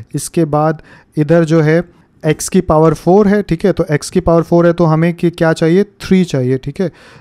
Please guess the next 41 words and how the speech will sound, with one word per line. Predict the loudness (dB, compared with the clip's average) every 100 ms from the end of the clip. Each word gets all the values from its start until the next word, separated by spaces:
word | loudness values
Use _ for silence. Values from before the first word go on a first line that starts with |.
| _
तो | 0 0
हम | 0 -4 -2
इसको | -6 -4 -4
क्या | -2 -4
कन्वर्ट | -2 -2 -2 -2
करते | -2 -4 -4
हैं, | -6 -6 _ _ -20 -20 _
आ, | -6 -2 -4
बल्कि | -4 -6 -6
अभी | -6 -6
तो | -2
मैं | -2
डायरेक्टली | 0 -2 -2 -4
ऐसे | -4 -4 -6
ही |
कर | -6 -6
लेता | -6 -8
हूँ, | -8
अगले | -6 -6
स्टेप | -6 -6 -6
में |
सारे | -4 -2 -2
करूँगा | -2 -2 -2
तो | -4
आपको | -8 -4 -6
समझ | -4 -6 -6
में | -6
आ | -8
जाएगा। | -8 -10 -8
तो | -8
इस | -6 -6
मल्टीप्लाई | -6 -4 -2 -2
को | 0
भी | -2
हटा | -2 -2
देते | -4 -6
हैं, | -8 -8
एक्स | -8
की | -10
पावर | -6 -6 -4
फ़ोर, | -2 -4